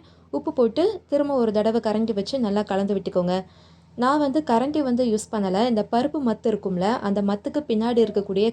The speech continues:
கம்பு வந்து மிக்ஸ் பண்றதுக்கு கொஞ்சம் ஈஸியா கம்ஃபர்டபுளா இருக்கு. அதான் களி கிண்டுறதுக்கு நான் யூஸ் பண்ணியிருக்கேன்.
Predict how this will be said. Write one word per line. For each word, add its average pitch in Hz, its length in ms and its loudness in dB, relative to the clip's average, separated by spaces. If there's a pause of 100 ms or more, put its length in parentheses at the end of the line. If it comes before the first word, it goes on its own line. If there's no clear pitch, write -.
கம்பு 254 280 0
வந்து 214 640 2
மிக்ஸ் 208 300 -4
பண்றதுக்கு 220 400 -2
கொஞ்சம் 202 260 0
ஈஸியா 226 380 0 (100)
கம்ஃபர்டபுளா 202 540 -2
இருக்கு. 175 300 -2 (380)
அதான் 208 280 0
களி 226 180 2
கிண்டுறதுக்கு 208 480 0
நான் 208 260 0
யூஸ் 202 180 -2
பண்ணியிருக்கேன். 190 540 0